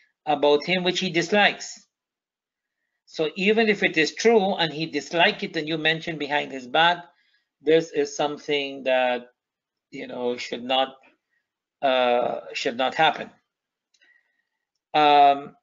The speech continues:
so then someone asks, "How if my brother possesses that characteristic which I'm mentioning?"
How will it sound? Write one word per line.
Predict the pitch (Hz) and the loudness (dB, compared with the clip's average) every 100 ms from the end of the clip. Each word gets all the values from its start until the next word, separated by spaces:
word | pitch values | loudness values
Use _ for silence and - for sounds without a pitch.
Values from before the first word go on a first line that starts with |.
| _ _ _ _ _ _ _ _ _ _ _ _ _ _ _ _ _ _ _ | _ _ _ _ _ _ _ _ _ _ _ _ _ _ _ _ _ _ _
so | - 196 175 165 165 165 - _ _ | -4 2 4 4 2 -6 -20 _ _
then | 156 190 208 | -2 0 0
someone | 196 202 202 196 190 | -2 -2 0 0 0
asks, | 180 165 175 - | 2 2 0 -4
"How | 196 214 226 | 0 0 0
if | 202 202 196 | -2 -4 -2
my | 185 175 | -2 0
brother | 175 185 | 0 0
possesses | - 180 160 226 233 185 | -4 -6 -2 -2 -4 -4
that | 156 156 - | -2 -2 0
characteristic | 156 - 147 143 - 143 | 0 2 -2 -2 -8 -6
which | 139 160 | -6 -4
I'm | 135 131 | -4 -6
mentioning?" | 127 127 120 113 | -12 -12 -12 -14